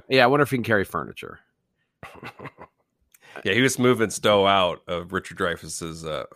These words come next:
Speaker 2: of their apartment together.
Speaker 1: And
Speaker 2: Which
Speaker 1: who
Speaker 2: is
Speaker 1: plays
Speaker 2: confusing because she, she's moving out and then she wants him to leave. It's
Speaker 1: Right.
Speaker 2: Yeah.
Speaker 1: Well, she's in love.
Speaker 2: I think, yeah, she is in love with him.
Speaker 1: Uh, w-,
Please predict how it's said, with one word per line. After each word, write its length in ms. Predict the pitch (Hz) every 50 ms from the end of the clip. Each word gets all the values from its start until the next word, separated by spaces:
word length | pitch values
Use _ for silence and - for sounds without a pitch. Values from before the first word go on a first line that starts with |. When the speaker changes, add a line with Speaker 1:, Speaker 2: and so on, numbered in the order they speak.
| _ - 98
Speaker 2:
of 220 | 104 101 95 101
their 120 | 113 104
apartment 460 | 92 - - 107 98 90 80 85 80 -
together. 440 | 80 80 80 78 78 69 64 - _ _ _ _ _ _ _ - - _ _ _ _ _ _ _ - -
Speaker 1:
And 120 | 123 127 143
Speaker 2:
Which 80 | 190
Speaker 1:
who 60 | 208 220
Speaker 2:
is 60 | 196
Speaker 1:
plays 120 | 202 196 180
Speaker 2:
confusing 440 | 160 214 226 220 175 180 165 156
because 320 | 151 151 143 - 160 147 -
she, 320 | - - 180 190 180 - -
she's 280 | - - 196 220 202 175
moving 320 | 185 170 139 151 143 143
out 200 | 135 131 127 107
and 80 | 113 123
then 120 | 123 117
she 160 | - - 131
wants 260 | 120 117 120 110 -
him 200 | - 127 120 113
to 60 | 101 95
leave. 420 | 92 101 107 101 85 69 57 -
It's 120 | - _
Speaker 1:
Right. 260 | - 127 117 107 92 - - - _ _ _ _ _ _ _ _ _ _ _ -
Speaker 2:
Yeah. 220 | 76 71 58 50 - _ _ _ _ _ _ _ _ _ _ _ _ -
Speaker 1:
Well, 60 | 143
she's 240 | - - 143 120 123
in 80 | 104
love. 160 | 85 71 -
Speaker 2:
I 60 | 101 120
think, 200 | 127 98 - _ _ _ _ _ _ _ _ _ _ _ _ _ _ _ _ _ _ _ _ _ _ -
yeah, 180 | - - 58
she 200 | - - - 117
is 160 | 104 90 78
in 100 | 73 71
love 160 | 69 69 67 69
with 120 | 71 -
him. 260 | 76 78 80 80 80 - _ _ _ _ _ _ _ _ _ -
Speaker 1:
Uh, 240 | - 123 120 117 110
w-, 220 | 110 110 110 117